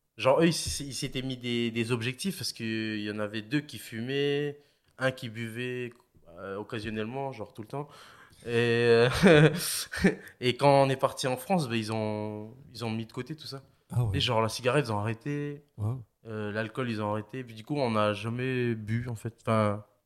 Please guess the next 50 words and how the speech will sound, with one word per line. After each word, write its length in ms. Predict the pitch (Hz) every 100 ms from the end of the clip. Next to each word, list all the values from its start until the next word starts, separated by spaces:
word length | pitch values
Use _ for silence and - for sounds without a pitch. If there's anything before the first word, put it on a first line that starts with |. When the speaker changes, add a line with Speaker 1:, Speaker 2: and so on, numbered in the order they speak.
| _ 120
Speaker 2:
Ok. 140 | 120
Speaker 1:
sauf 440 | - 147 - - _ _ _ _
quand 100 | 127
on 20 |
s'est 100 | 123
séparés, 400 | 120 127 131 202
peut-être. 340 | 160 156 202 -
Parce 280 | - _ _
que 60 | 127
t'as 120 | 139
vu, 120 | 131
je 60 | 127
t'ai 80 | 143
dit, 100 | 160
t'as 80 |
vu, 60 | 170
en 80 | 147
tournée, 320 | 120 139 180
t'as 80 | 190
Speaker 2:
Ouais. 40 | - 110 107 - -
Speaker 1:
peut-être, 400 | 165 311 359 277
euh, 360 | 247 233 233 226
ils 100 | 214
ont 80 |
fait 140 | 220 196
des 120 | 196
trucs 240 | 196 185
en 80 | 175
traître, 400 | 175 143 151 151 131
mais 200 | 120 113
genre 220 | 127 120
entre 300 | 123 - 131
nous, 260 | 135 131 120
non, 220 | 110 104
il 60 | 98
y 20 |
avait 160 | 95 120
pas. 300 | 110 110 107 - - -
Speaker 2:
<laughs> 380 | - - - 523
Speaker 1:
Non, 280 | 127 160 185
ça 140 | - 110
va, 140 | 110
ils 100 | 98
ont 40 | 101
géré. 240 | 104 107 _ _ _ _ _
Ouais, 200 | 120 131
c'était 160 | 127 117
incroyable, 380 | 101 131 165 139
c'était 160 | - 107
incroyable. 320 | - 139